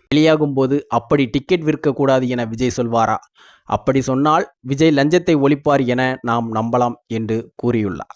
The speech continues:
பாராளுமன்ற தேர்தலில் போட்டியில்லை என சொல்லியிருக்கிறார். கட்சி ஆரம்பித்து வரும் முதல் தேர்தலையே புறக்கணித்தால் மக்கள் அவரை எப்படி நம்புவார்கள்?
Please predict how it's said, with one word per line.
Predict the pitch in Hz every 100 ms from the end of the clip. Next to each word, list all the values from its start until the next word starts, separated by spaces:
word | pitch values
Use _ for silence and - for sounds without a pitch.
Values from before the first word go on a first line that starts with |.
| -
பாராளுமன்ற | 120 135 147 147 143 135
தேர்தலில் | - 143 147 147 147 -
போட்டியில்லை | 147 160 160 156 143
என | 135 135
சொல்லியிருக்கிறார். | 131 127 127 117 131 -
கட்சி | - 233 226
ஆரம்பித்து | 131 165 175 165 151 180 156 156 -
வரும் | 135 143 151 -
முதல் | 131 143 180 180 165
தேர்தலையே | 160 151 151 151
புறக்கணித்தால் | 151 139 143 143 135 - 143 -
மக்கள் | - 120 113 165 143
அவரை | 127 123
எப்படி | 120 123 170 151
நம்புவார்கள்? | 123 127 131 123 120 110